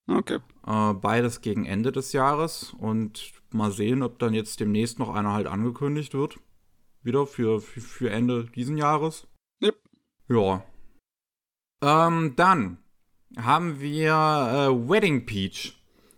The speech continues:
Speaker 2: Hat Egmont, äh, bekannt gegeben, dass sie das, äh, im Laufe diesen Jahres dann rausbringen werden in einer neuen Fassung, den Manga,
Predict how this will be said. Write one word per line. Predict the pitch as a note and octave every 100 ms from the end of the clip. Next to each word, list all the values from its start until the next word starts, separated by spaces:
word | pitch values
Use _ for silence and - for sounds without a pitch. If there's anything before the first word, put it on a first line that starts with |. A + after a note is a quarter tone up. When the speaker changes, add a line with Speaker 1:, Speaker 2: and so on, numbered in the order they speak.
| _
Speaker 2:
Hat | - C3+ B2 - -
Egmont, | B2+ - F#3 F3+ F#3 F3 - -
äh, | C3
bekannt | C#3+ D3+ D#3 -
gegeben, | B2+ C#3 B2+ B2
dass | C3 -
sie | B2+
das, | A#2+ A2+ A2 - -
äh, | A2+ A2+ G#2+ G#2+ G#2 G#2 G#2 G#2 G#2+
im | - A2+ A2
Laufe | G#2 A#2+ - A2+ A2
diesen | - A2 G#2+
Jahres | G#2+ G#2 G#2+ G#2 G2 - -
dann | - G2
rausbringen | G2 B2+ F#3 - C3+ D3 D3 B2+
werden | C3 C3+ C3+
in | E2
einer | G2 G#2 G2+
neuen | G2 G2 G2+ G#2 - -
Fassung, | - D#3+ E3+ D#3+ C3+ C3+ A#2+
den | B2 A#2
Manga, | A#2 A#2+ A#2 A2+